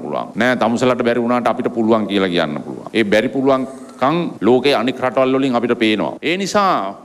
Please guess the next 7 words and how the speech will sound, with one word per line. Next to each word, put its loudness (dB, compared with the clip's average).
විවේචන 2
ඉතාමත් -2
හොඳයි, 0
විවේචනය 0
කරන්න. -10
චෝදනා 4
කරන්න, -4